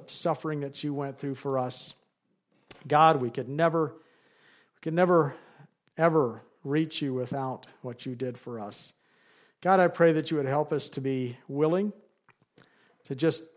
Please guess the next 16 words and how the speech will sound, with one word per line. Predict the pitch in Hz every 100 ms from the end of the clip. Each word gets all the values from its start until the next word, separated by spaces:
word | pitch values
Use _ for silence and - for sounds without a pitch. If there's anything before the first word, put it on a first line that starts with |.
| -
suffer | - - 170 233 214 - _ -
whatever | 120 143 180
it |
might | 165 156 135
be | 156 185
in |
our | 139 117
lives, | 127 156 180 180 -
whatever | 123 131
kind | 127 131
of | 120
trials, | - 180 180 170
temptations, | - 117 175 185 - 135
whatever | 135 160 156
you | 147
put | 143 156 -